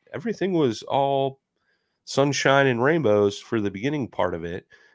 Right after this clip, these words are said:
And I worked for a discount and I offered helping out in as many ways as I could. And, uh, and then it ended up being like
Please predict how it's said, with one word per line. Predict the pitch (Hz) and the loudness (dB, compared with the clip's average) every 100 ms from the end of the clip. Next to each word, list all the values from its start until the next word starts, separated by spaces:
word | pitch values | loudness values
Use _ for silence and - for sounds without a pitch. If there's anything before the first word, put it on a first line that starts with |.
| _ | _
And | 110 117 110 95 - | 2 4 2 -2 -4
I | 107 | -2
worked | 127 139 139 | 0 -2 -4
for | - 135 | -4 -4
a | - | -2
discount | 117 123 - 135 135 139 - | -4 -4 -4 -4 -4 -8 -10
and | 90 | -4
I | 101 | -2
offered | 120 123 - 127 | 0 -2 -4 -6
helping | 107 110 - 107 | -2 -4 -2 -2
out | 110 123 - | -2 -4 -10
in | 87 | -10
as | 90 90 | -10 -6
many | 104 110 | -4 -4
ways | 113 117 117 | -4 -4 -4
as | 104 90 | -8 -10
I | |
could. | 85 - 117 123 131 _ _ _ _ _ _ | -10 -6 -2 -2 -6 _ _ _ _ _ _
And, | 107 107 104 98 95 | 0 0 0 -2 -4
uh, | 95 90 87 87 _ _ _ _ - | -2 -2 -4 -8 _ _ _ _ -4
and | 104 | 0
then | 117 123 | 2 4
it | 123 | 2
ended | 123 131 127 | 2 0 0
up | 131 117 | -2 -2
being | 131 143 131 | -2 -2 -2
like | 123 117 _ | -4 -4 _